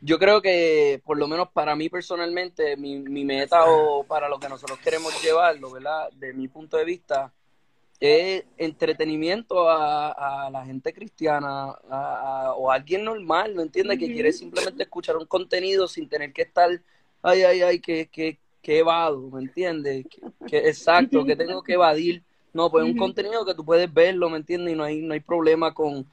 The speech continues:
Speaker 1: con, con cómo hablamos, qué decimos. Y son entrevistas, yo, yo digo, pues, positivas hacia la gente,
Speaker 2: Ujú.
Speaker 1: hacia pensar nuevas cosas. Y yo creo que también esa área de entretenimiento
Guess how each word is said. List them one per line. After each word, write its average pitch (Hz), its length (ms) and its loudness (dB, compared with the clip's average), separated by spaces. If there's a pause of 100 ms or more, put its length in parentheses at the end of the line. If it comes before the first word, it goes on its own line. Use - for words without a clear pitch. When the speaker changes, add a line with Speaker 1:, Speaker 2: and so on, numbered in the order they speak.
(240)
Speaker 1:
con, 151 320 -4
con 135 280 -6
cómo 139 360 2
hablamos, 156 880 2
qué 156 180 0
decimos. 156 880 -4 (300)
Y 160 140 -8
son 160 200 -4
entrevistas, 185 880 0 (320)
yo, 147 320 -6
yo 151 160 -2
digo, 180 240 2
pues, 160 160 2
positivas 160 720 2
hacia 151 180 -4
la 139 140 -2
gente, 151 440 -4
Speaker 2:
Ujú. 139 260 -4
Speaker 1:
hacia 147 260 -6
pensar 143 420 -6
nuevas 143 380 -4
cosas. 165 580 0 (560)
Y 151 80 -6
yo 151 120 2
creo 185 200 2
que 196 80 -2
también 165 400 -2
esa 190 240 -2
área 190 200 6
de 190 80 0
entretenimiento 180 1040 -2